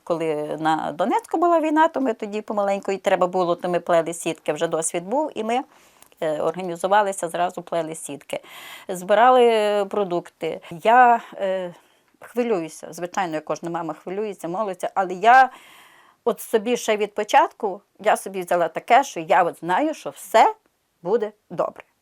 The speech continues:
І оце в мене от така мантра: Все буде добре, і все. Я, хай мені там щось кажуть, щось там, я розумію, вони присилають, і обстрілюють, і поранені є, і все. Але я,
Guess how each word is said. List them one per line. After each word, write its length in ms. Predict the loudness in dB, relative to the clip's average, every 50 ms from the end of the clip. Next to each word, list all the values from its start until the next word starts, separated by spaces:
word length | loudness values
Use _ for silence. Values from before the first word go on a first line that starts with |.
| _ _ _ _ _ _ _ -4
І 80 | -2
оце 280 | -2 0 2 4 4 6
в 40 | 6
мене 240 | 4 2 2 2
от 100 | 0 0
така 220 | -2 2 2 2 4
мантра: 480 | 6 6 6 6 4 2 0 0 0 -2 _ _ _ _ _ _ _ _ _ _ _ _ _ _ _ _ _ _ _ _ -20 _ -12
Все 240 | 0 4 6 8 10 10 8 6 4 0 _
буде 400 | -14 -8 -4 -2 -2 -2 -2 -2
добре, 420 | -2 0 2 2 0 0 -4 -10 -10 -10
і 80 | -10
все. 300 | -10 -8 -6 -4 -4 -2
Я, 320 | 0 2 2 2 2 2 -2 -8 -12 -10 -10
хай 200 | -2 2 2 2
мені 200 | 2 2 -2 0
там 220 | 2 2 2 2 2
щось 220 | 0 0 -2 2
кажуть, 400 | 4 6 6 6 6 2 -4 -6
щось 220 | -4 -4 -4 -2
там, 260 | 2 2 2 2 2 -2 -8 -10 -12 -10 -10 -10 -10 -2
я 240 | 4 4 6 6
розумію, 540 | 6 2 -2 -4 -4 -4 -2 -2 -2 -2 -4
вони 200 | -4 -4 -4 -4
присилають, 720 | -4 -6 -8 -8 -6 -4 -2 0 0 0 0 -2 -4 -8 -10
і 360 | -8 -6 -6 -4 -6 -6 -8 -10 _ _
обстрілюють, 880 | 0 0 0 0 -4 -10 -10 -8 -8 -8 -10 -12 -12 -12 -12 -14 -14 _ -10
і 100 | -10 -10
поранені 720 | -4 _ 0 2 2 2 2 0 -2 -6 -10 -12 -12 -12
є, 200 | -8 -6 -6 -6 -6
і 80 | -10 -12
все. 320 | -4 2 4 4 4 4 2
Але 200 | -2 -2 -2 -2
я, 380 | -2 2 6 6 8 8 6